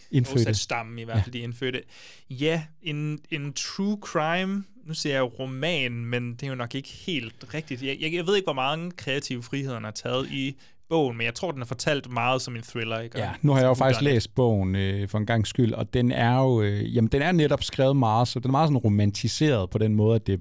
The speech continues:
Speaker 1: bliver, altså, meget skrevet. Det virker som en fiktionsfortælling, men det er ligesom baseret på facts, og der kommer sådan hele tiden, "Det var det, og det her, det skete, og det var det,
Speaker 2: Ja.
Speaker 1: og det her, de hed."
Speaker 2: Øh, og så, øh, der har jo været meget tumult med den her. Så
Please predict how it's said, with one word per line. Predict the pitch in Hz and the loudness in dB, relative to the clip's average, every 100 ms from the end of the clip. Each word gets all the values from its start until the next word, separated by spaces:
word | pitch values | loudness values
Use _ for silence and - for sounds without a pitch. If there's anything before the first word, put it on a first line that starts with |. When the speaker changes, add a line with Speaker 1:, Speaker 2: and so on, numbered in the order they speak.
| - | -2
Speaker 1:
bliver, | 104 101 92 - - - | 2 2 0 -8 -10 -2
altså, | 107 | 2
meget | 101 104 123 | 4 4 2
skrevet. | - 113 127 | 2 2 4
Det | 110 - | 2 2
virker | 127 175 123 | 2 4 0
som | - 113 | 0 2
en | 98 | 2
fiktionsfortælling, | - 101 139 101 104 107 98 98 | 0 0 2 2 0 -2 0 2
men | 98 | 2
det | 104 | 2
er | 80 | 2
ligesom | 170 113 104 | 2 2 2
baseret | 90 95 - 120 | 0 -2 2 2
på | - 101 | 0 -6
facts, | - 110 - | 0 0 0
og | 110 | -4
der | 104 | -4
kommer | - 160 98 | 0 2 0
sådan | 92 104 | -2 -2
hele | 101 110 | 0 -2
tiden, | - 131 95 85 - - - | -2 0 0 -4 -14 -18 -2
"Det | 110 | 0
var | 95 | 2
det, | 113 117 | 4 4
og | 95 | 4
det | 104 | 2
her, | 101 | 2
det | 92 | 0
skete, | - 147 143 | 0 2 2
og | 98 | 2
det | 98 | 0
var | 92 | 0
det, | 104 | 0
Speaker 2:
Ja. | 98 | 0
Speaker 1:
og | 87 | 0
det | 92 | 0
her, | 92 | -2
de | 85 | -4
hed." | 78 82 - - - - - - | -2 -2 -4 -20 -20 -20 -20 -8
Speaker 2:
Øh, | 156 147 151 143 | 0 4 4 2
og | |
så, | - 208 | 0 2
øh, | 185 165 143 135 127 - - - - - - - - | 4 4 4 4 2 -2 -20 -20 -20 -18 -18 -20 -14
der | 127 | -2
har | 135 | 0
jo | |
været | 139 127 | 0 0
meget | 123 135 | -2 -2
tumult | - 143 151 | -4 -6 -6
med | 131 | -10
den | 127 117 | -12 -8
her. | 120 | -8
Så | 117 160 | -4 -4